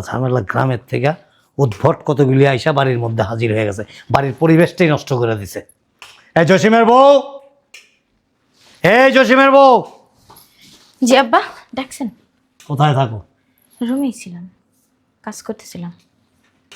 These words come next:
Speaker 1: মাথায় কাপড় দাও।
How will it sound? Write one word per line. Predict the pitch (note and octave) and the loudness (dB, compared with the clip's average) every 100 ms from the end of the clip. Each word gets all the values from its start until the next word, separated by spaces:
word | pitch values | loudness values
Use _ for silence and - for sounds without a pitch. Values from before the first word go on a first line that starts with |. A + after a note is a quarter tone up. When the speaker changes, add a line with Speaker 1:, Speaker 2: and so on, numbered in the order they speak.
| _ _ _ _ _ _ _ _ _ _ _ _ _ _ _ - _ _ _ _ _ C#3+ | _ _ _ _ _ _ _ _ _ _ _ _ _ _ _ -20 _ _ _ _ _ -2
Speaker 1:
মাথায় | C#3+ E3+ | 0 0
কাপড় | F#3 F#3 F3+ | 2 2 2
দাও। | F#3 | 2